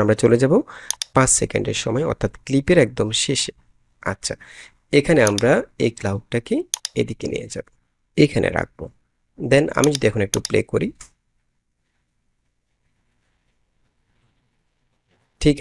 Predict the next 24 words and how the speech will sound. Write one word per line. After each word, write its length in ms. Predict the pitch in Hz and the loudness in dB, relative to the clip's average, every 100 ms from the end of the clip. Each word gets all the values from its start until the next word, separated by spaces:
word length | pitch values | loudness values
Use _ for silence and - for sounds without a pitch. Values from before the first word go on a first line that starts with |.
| - | -2
আছে। 180 | - - 339 _ - - _ - | -4 -6 -6 _ -20 -20 _ -4
এখন 140 | 143 240 | 0 2
আমরা 140 | 226 180 | 2 0
যেটা 180 | 147 135 131 | 0 -4 -2
করব, 140 | 113 151 | 2 2
আমরা 120 | 120 120 - | 2 0 2
প্রথমে 240 | 123 143 127 | 2 2 2
জিরো 160 | 120 131 - | 2 2 0
সেকেন্ড 260 | 135 143 139 143 | 0 0 -2 -2
থেকে 160 | 147 185 147 | -2 0 2
চার 120 | 110 - | 2 0
সেকেন্ড 240 | 131 123 117 | -2 -2 -2
পর্যন্ত 360 | 120 113 117 110 156 - | -4 -2 -2 0 0 2
এই 60 | 151 | 2
এয়ারপ্লেনটার 520 | 127 120 123 117 113 110 | 2 0 -4 -2 -2 0
মধ্যে 180 | 110 151 | 0 0
আমরা 100 | 131 123 | 2 4
অ্যানিমেশন 340 | 101 101 - 117 | 2 -2 -6 -2
করেছি, 240 | 117 143 156 | -2 0 -2
এটা 100 | 135 - | -2 -4
এখান 160 | - - | -6 -8
থেকে 160 | 120 180 | -6 -4
এখানে 180 | 151 104 - | -4 -4 -4
আসছে। 240 | - - | -6 -10